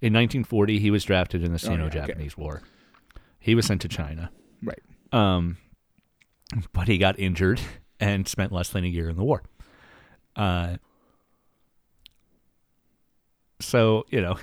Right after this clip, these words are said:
Speaker 1: it gets, it's always interesting, you know, uh,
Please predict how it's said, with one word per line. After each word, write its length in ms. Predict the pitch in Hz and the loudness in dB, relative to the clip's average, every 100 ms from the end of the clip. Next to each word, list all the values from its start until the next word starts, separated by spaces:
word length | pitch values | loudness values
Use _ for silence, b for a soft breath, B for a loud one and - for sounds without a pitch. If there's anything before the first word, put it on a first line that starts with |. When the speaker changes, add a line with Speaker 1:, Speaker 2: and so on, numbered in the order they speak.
| - | -6
Speaker 1:
it 140 | 123 | -4
gets, 520 | 131 117 107 - - - b b b b b _ b b b b b b b b b b b b _ - | 0 0 0 -6 -12 -14 b b b b b _ b b b b b b b b b b b b _ -8
it's 140 | 127 156 | -2 2
always 200 | 151 117 | 4 4
interesting, 580 | 104 98 - 95 90 - _ - | 0 -2 -4 -6 -8 -14 _ -6
you 80 | 92 | -4
know, 160 | 85 - _ | -6 -12 _
uh, 60 | 120 | -16